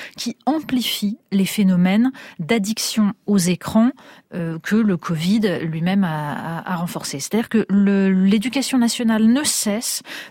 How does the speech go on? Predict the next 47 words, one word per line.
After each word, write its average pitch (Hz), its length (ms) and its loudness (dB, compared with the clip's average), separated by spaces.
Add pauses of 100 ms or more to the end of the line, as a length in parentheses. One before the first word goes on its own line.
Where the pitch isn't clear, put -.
de 220 80 0
maintenir 233 320 2
des 202 160 2
injonctions 226 460 2
contradictoires, 185 920 -2 (300)
notamment 214 500 2
sur 196 300 -4
le 190 80 0
fait 190 400 -4
que 202 260 0
ce 165 180 -4
serait 170 180 -6
formidable 196 680 2
d'avoir 170 240 -2
accès 180 240 -6
aux 185 40 -4
écrans, 190 320 -2
qu'il 185 160 -2
faut 202 340 -2
que 190 100 -4
les 175 200 0
enfants 190 400 0 (260)
soient 185 180 -2
dessus, 196 380 0
et 196 100 4
on 196 140 2
voit 196 320 0
en 202 80 4
permanence 220 680 2
cette, 180 300 -6 (200)
cette - 460 -10
façon 220 420 0 (360)
presque - 280 -2
de 165 220 -4
forcer - 680 -2 (240)
les 202 200 4
parents 202 480 0
à 170 100 -4
mettre 180 280 0
des 165 180 -2
écrans 185 260 0
dans 165 120 0
les 156 100 0
mains 202 180 6
de 180 80 2
leurs 151 160 -6
enfants, 151 320 -2